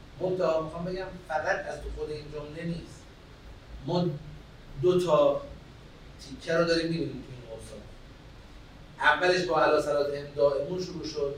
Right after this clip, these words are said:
آخرش علی صلاتهم یحافظون تموم می‌شه. وسط این دو تا یه دونه مقطعی داریم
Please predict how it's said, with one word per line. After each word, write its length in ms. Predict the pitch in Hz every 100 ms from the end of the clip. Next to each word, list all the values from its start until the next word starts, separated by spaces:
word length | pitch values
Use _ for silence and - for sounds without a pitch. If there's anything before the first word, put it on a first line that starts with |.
| -
آخرش 360 | - 143 170 175
علی 220 | 151 147 143
صلاتهم 640 | 139 139 139 139 135 135
یحافظون 560 | 143 143 - 131 131 - -
تموم 160 | 101 - - -
می‌شه. 160 | - - - - - - - - - - 123 135
وسط 380 | 151 202 202
این 240 | 208 202 196
دو 200 | - -
تا 340 | 190 185 185 175
یه 120 | 185
دونه 420 | 185 190 185 185 - - - -
مقطعی 400 | 202 - 185 180
داریم 260 | 175 156 156